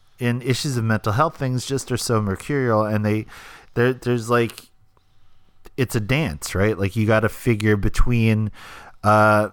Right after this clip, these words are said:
medication and between, uh, treatment regimen and all that stuff.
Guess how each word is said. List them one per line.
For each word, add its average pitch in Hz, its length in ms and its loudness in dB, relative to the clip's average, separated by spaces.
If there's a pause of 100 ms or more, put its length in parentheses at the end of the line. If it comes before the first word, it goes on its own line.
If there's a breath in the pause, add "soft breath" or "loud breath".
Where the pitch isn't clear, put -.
(100)
medication 127 920 -2
and 104 180 -2
between, 104 920 0
uh, 98 300 -2
treatment 117 380 -2
regimen 107 440 -2
and 101 80 -2
all 98 200 -2
that 92 80 -12
stuff. - 520 2